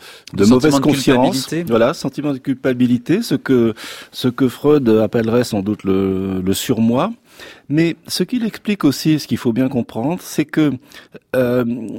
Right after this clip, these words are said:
Speaker 1: au fond, dit-il, euh, il, il dit, mes plaisirs n'étaient pas plus, euh, condamnables que la plupart, euh, de ceux auxquels s'adonnaient mes contemporains.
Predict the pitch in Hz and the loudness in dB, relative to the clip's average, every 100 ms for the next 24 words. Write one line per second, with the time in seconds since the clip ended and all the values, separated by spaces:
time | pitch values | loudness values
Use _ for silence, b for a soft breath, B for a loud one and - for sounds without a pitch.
0 | 127 - 143 139 247 208 143 - 196 214 | -14 -4 -2 -2 -2 0 -2 -2 -2 -2
1 | 131 92 120 123 117 117 110 B B 90 | -2 -2 0 0 0 -2 -6 B B -8
2 | 95 117 127 135 120 175 160 151 170 147 | -4 -4 -4 -4 -2 -2 0 0 0 0
3 | 170 196 156 123 123 123 143 120 117 123 | 0 -2 0 0 -2 0 -2 -2 -4 -2
4 | 120 107 95 90 117 107 110 135 139 107 | 0 0 -2 -2 -2 0 0 0 0 -2
5 | 90 B B B - 113 107 - 110 127 | -6 B B B -4 -2 -2 -4 -4 0
6 | 123 120 104 101 101 95 101 98 - 127 | 0 0 -2 -2 -2 -4 -4 -4 0 0
7 | 110 - 98 - 95 101 107 110 92 - | 0 -2 -4 -2 0 0 0 -2 -2 -4
8 | 95 98 82 87 104 165 | -8 -8 -6 -6 -4 -6